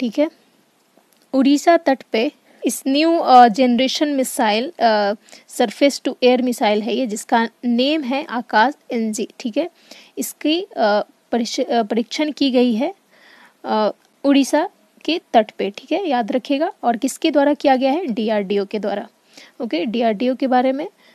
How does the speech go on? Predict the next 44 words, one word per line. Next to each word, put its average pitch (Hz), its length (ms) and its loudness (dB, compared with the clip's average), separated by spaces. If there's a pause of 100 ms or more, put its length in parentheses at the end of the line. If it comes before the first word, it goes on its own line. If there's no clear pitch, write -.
(320)
आप 214 180 -2
लोग 240 120 0
को 254 100 0
सबको 277 320 0
पता 269 220 2
होगा, 277 280 0 (180)
इसका 254 180 -8
full 247 200 -2
form 285 220 -2
क्या 285 100 2
होता 294 140 2
है? 302 60 4
Defense 226 480 0
Research 247 460 0
and 240 160 0
Development 220 640 2 (160)
Organization। 220 840 -2 (540)
इसे - 180 -2
found 262 400 -2
किया 294 160 0
गया 277 140 0
था 311 140 -4
नाइनटीन 233 800 -2
फिफ्टी - 580 -6
एट 262 220 -4
में। 277 140 -6
और 214 140 -2
इसका 220 220 -4
headquarter 254 540 -2
कहाँ 294 220 -2
है? 370 100 -6 (100)
New 214 220 -2
Delhi, 226 260 -6
right। - 320 -4 (460)
और 233 100 0
इसे 277 180 0
found 294 360 -4
किया 294 180 4
गया 269 120 4
था 339 280 -2
Avnish 254 600 -2 (160)
Chandir 233 440 2
के 214 160 -4
द्वारा। 220 300 -8